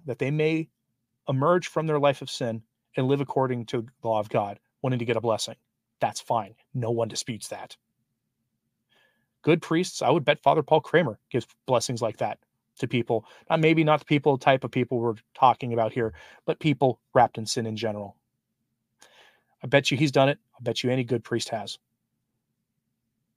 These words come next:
But that's not what the document's asking for. The document is opening the door, and has already opened the door, for the church to accept sins that cry out to heaven for justice.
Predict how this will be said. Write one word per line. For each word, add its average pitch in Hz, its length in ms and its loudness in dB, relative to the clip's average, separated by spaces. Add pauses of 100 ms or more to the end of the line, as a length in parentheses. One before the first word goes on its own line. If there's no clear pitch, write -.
(140)
But - 80 -16
that's 147 200 4
not 135 80 0
what 117 80 -4
the 117 80 -2
document's 117 340 0
asking 113 300 -4
for. 110 260 -8 (720)
The 131 80 -4
document 135 340 8
is 127 80 0
opening 123 360 0
the 120 80 -2
door, 110 380 -2 (920)
and 127 100 2
has 135 220 6
already 113 280 0
opened 107 220 -8
the 113 60 -4
door, 107 320 -6 (2500)
for - 140 -2
the 117 80 0
church - 300 0
to 123 120 0
accept 113 300 -2
sins 117 240 -4
that 131 100 -8
cry 131 180 4
out 107 120 -2
to 123 80 -8
heaven 110 180 -4
for 117 80 -8
justice. 110 540 -8